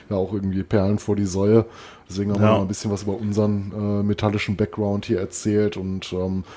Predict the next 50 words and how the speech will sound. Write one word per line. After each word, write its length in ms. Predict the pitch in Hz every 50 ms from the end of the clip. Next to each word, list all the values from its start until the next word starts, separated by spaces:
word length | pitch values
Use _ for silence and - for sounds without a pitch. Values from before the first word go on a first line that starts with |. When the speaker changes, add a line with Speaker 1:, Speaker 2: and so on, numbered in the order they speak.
| - -
Speaker 1:
mal 100 | - 98
außer 320 | 95 - 95 110 - - 113
der 180 | 104 107 101
Reihe, 280 | 90 98 98 101 104 98
wo 60 | 95
es 100 | 95 -
jetzt 180 | - - - -
nicht 220 | 101 101 - -
so 100 | - 104 98
um 100 | 101 101
Metal 240 | 98 95 - 101 98
ging, 340 | 92 98 95 95 98 98 98
über 300 | 98 95 95 90 92 92
unsere 260 | 95 98 92 92 87
Podcasts, 720 | - 110 110 - - - 110 104 104 101 - - - -
weil 100 | 101 92
es 100 | 90 -
ja 120 | - 90 -
zum 200 | - - 92 -
Thema 220 | - 101 95 95
Podcast 480 | 92 - 101 92 - - 98 92 92 -
sehr 100 | 98 92
gut 140 | 87 98 - - - -
passt. 400 | - 143 156 - - - - - - - - - - - - - - - - -
Aber 160 | - 107 120
ansonsten 440 | 117 107 101 107 110 113 - 160 151
hatten 140 | 143 - 143
wir 60 | 143
uns 140 | 143 139 -
für 100 | - - 135
heute 200 | 131 131 139 120
gar 120 | 123 123
nichts 180 | 123 117 - -
mehr 80 | 117
auf 60 | 107 -
die 80 | 120 107
Agenda 300 | 95 98 107 104 107 104
geschrieben 500 | 101 95 - - - 101 117 120 127 120
und, 220 | 113 113 117 113 - -
äh, 260 | 110 110 110 113 110
würden 200 | 104 110 113 110
das 160 | 110 104 - -
Ganze 260 | 110 110 110 - 104
dann 160 | 101 104 104
auch 180 | 104 98 - -
mal 140 | 98 95
etwas, 460 | - - - 101 98 - - - - 95
äh, 160 | 95 98 95
früher 500 | - - - - - - 92 92 92 90
beenden. 460 | - 73 73 76 73 82 82 78 78